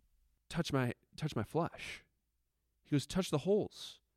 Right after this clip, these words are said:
Meaning that he actually had a physical body, and that Christ, God had resurrected the physical body, and in the same way, he's the firstborn from the dead, meaning that he is a type of creation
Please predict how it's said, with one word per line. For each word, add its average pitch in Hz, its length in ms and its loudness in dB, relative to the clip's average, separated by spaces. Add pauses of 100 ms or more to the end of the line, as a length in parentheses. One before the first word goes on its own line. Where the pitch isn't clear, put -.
(840)
Meaning 170 360 8
that 127 120 6
he 117 80 4
actually 135 400 0
had 151 140 6
a - 40 4
physical 117 340 2
body, 101 520 2 (440)
and 131 100 2
that - 140 0
Christ, 135 480 0
God 123 200 6
had 104 120 4
resurrected 110 880 2
the 113 60 -4
physical 160 320 -2
body, 95 280 0 (140)
and 117 80 0
in 117 60 2
the 107 100 0
same 156 280 0
way, 117 100 2
he's 135 140 0
the 120 80 -2
firstborn 123 880 0
from 113 160 0
the 107 60 2
dead, 104 200 4
meaning 135 280 2
that 113 200 0 (420)
he 165 260 2
is 151 140 4
a 131 80 2
type - 500 0 (120)
of 127 200 -2
creation 113 840 2